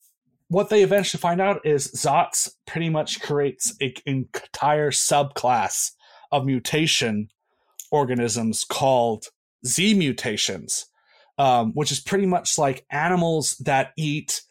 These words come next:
or scavenge off anything that Zots eats or Zots, like, poop or whatever. If they consume that, the next generation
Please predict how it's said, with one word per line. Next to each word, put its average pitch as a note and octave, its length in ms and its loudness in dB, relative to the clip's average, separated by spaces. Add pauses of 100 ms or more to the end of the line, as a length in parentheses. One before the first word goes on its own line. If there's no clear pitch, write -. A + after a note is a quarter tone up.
(720)
or C3+ 240 4
scavenge D#3+ 840 2
off C#3+ 520 2 (400)
anything D3 420 -2
that B2+ 160 -2
Zots A#2+ 400 0
eats - 580 -2
or B2 680 0
Zots, B2 540 -2
like, A#2 380 -2 (300)
poop A#3 380 -2 (520)
or D3 200 4
whatever. C3+ 680 2 (380)
If C#3 160 -4
they F#3 160 2
consume G#3 600 0
that, A#2+ 360 0 (200)
the C#3+ 200 -2
next F3+ 400 0
generation C#3 1120 0